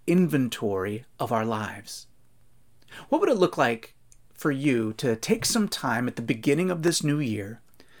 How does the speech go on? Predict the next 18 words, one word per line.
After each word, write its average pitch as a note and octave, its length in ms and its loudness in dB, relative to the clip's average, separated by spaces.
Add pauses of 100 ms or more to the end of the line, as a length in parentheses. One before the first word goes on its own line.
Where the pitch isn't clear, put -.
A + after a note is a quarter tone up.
(140)
to - 80 -2
take B3+ 200 -2
a A3 60 4
journal, D3+ 440 2
or F#3 220 6
for C4 140 -2
certain D#3 320 0
types, C#3 320 -2
maybe B2+ 200 0
make B2+ 220 0
a F3 60 0
spreadsheet, B2 640 0
you G#2 100 -4
know A2+ 180 -4
who A#2 120 -2
you G2 200 0
are, - 320 -12 (540)
and, F#3 140 2